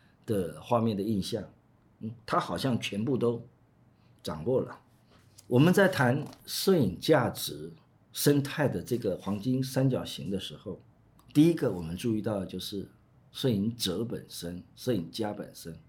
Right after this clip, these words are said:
所以医美带，医家-，没家带，对不起，啊，想到医美带去了。这个没家带是摄影作者，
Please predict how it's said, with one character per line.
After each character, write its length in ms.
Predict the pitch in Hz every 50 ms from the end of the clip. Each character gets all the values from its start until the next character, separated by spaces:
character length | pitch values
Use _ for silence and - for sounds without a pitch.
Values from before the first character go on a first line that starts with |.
| - _ _ _ _ _ _ _ _ _ _
所 140 | - - 143
以 80 | 139 139
医 140 | 160 160 170
美 160 | 160 143 110
带， 400 | 95 - 127 123 117 - - - - _ _ _ _ _ _ _ _ _ - - _ _ _
医 160 | - 139 135 123
家-， 180 | 143 135 131 117
没 220 | 113 113 117 127
家 220 | 127 151 143 135
带， 360 | - 139 135 117 - - - _ _ _ _ -
对 100 | - 120
不 80 | 113 113
起， 300 | 98 - - - - - - -
啊， 200 | 101 104 95 87
想 220 | - - 98 87 90
到 140 | 87 85 113
医 180 | 123 123 123
美 140 | 120 101 80
带 260 | 80 - 120 101 90
去 220 | 85 - - 104 90
了。 100 | - - _ _ _ _ _ _ _ _ _ _ -
这 120 | - 165
个 80 | 160 156
没 140 | 143 139 143
家 220 | 139 156 147 147
带 400 | 143 160 147 131 117 - - - - -
是 160 | - 139 131
摄 180 | 123 - 160
影 160 | 143 117 90 90
作 240 | - 151 147 117
者， 200 | 95 - - -